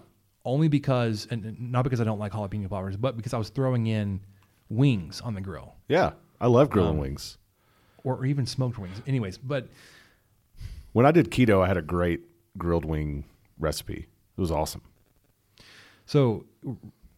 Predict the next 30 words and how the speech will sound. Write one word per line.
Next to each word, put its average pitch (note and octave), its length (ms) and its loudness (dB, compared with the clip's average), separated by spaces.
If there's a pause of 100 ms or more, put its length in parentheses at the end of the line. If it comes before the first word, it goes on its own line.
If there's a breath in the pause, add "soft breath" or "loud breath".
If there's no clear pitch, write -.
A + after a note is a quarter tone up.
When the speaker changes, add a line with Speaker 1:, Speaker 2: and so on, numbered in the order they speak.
Speaker 1:
Rob C3+ 260 2
says, A#2 140 2
"Wings D3 340 4
over A#2 180 4
poppers, D#3 440 -2
though," F3 280 2
and B2 120 -4
I, A2+ 80 -4
and G#2+ 460 -6
y-, D2+ 100 -14 (120)
y-, G#2+ 140 -12
you A2+ 180 -4
weighed G#2+ 180 -2
in, G2+ 220 -2
"Wings B2 240 2
on C3 80 2
the A2+ 60 2
grill." G2+ 460 -2 (1700)
Speaker 2:
They're C#3 80 -8
just C3+ 220 -2
undercooked C3 560 2 (400)
peppers - 760 -2
with G#2 160 2
Speaker 1:
Yeah. G2+ 60 4
Speaker 2:
runny B2+ 180 6
cheese. C#3 540 -2 (120)
That's G2+ 180 -2
all B2+ 140 6
it A#2 60 2
is. A#2+ 280 0